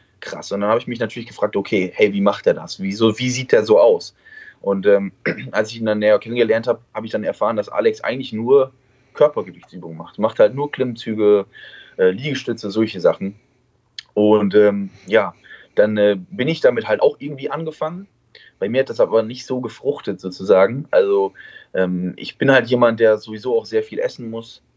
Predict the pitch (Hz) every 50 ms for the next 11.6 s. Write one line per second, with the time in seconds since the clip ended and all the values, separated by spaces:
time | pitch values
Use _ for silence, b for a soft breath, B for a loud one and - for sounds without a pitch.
0 | _ _ _ _ - 98 98 95 92 90 92 92 - - - 131 131 - - 117
1 | 113 110 110 107 110 113 _ _ B B B B B B B B - 95 98 95
2 | 95 90 98 92 92 92 87 - - - - - 95 - 101 92 92 90 98 101
3 | 101 95 92 - - - - - 95 95 92 82 73 87 92 85 76 _ - 80
4 | 82 85 90 92 87 87 95 95 92 90 87 82 85 82 - - 87 90 - -
5 | 92 90 87 90 87 90 92 92 95 92 - 87 85 - 80 78 80 82 - -
6 | - - 98 92 101 104 101 95 95 104 104 107 110 107 107 110 b b b b
7 | b b b b _ - - 98 110 - - 98 95 - - - 123 123 123 120
8 | 117 110 113 113 117 110 113 110 113 117 - - _ b b b b b b b
9 | b 98 98 95 92 95 95 92 92 85 - _ _ _ _ _ _ _ _ _
10 | _ _ _ _ _ - - _ _ _ - 104 104 104 101 98 90 101 95 92
11 | 92 92 90 - _ - 90 90 87 76 -